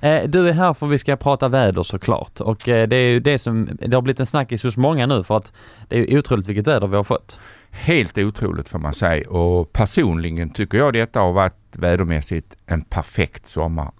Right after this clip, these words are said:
Speaker 2: med både värme och regn.
Speaker 1: Ja, det har varit lite, ja, precis, lite av varje, för vi har haft bristen på regnet innan ju.
Speaker 2: Ja.
Speaker 1: Mm. Förra sommaren då det var lite, lite kaos. Det har egentligen varit optimalt väder för att,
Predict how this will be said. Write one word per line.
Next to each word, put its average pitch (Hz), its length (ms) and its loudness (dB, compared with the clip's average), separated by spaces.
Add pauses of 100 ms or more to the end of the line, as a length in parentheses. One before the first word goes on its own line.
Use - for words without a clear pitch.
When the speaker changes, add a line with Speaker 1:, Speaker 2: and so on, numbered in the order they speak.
Speaker 2:
med 82 300 0
både 71 340 -2
värme 80 420 -4
och 71 260 -6
regn. 78 280 -4 (100)
Speaker 1:
Ja, 107 260 0 (220)
det - 80 -4
har 120 40 0
varit 135 140 -2
lite, 139 300 -2
ja, 135 40 -2
precis, 117 280 -2
lite 131 280 0
av 110 60 0
varje, 120 280 0
för 120 100 -6
vi 120 60 0
har 127 100 0
haft - 160 -4
bristen 123 520 -4
på 139 140 0
regnet 101 680 -2
innan 117 340 2
ju. - 120 -8 (140)
Speaker 2:
Ja. 87 260 2 (100)
Speaker 1:
Mm. 101 320 -2 (480)
Förra 107 180 2
sommaren 104 340 0
då 95 80 2
det 98 60 2
var 98 180 2
lite, 95 300 -4
lite 95 340 -4
kaos. - 280 -2
Det 131 80 2
har 139 80 4
egentligen 120 280 0
varit 160 160 0
optimalt 135 520 0
väder 110 320 0
för 110 140 0
att, - 140 -8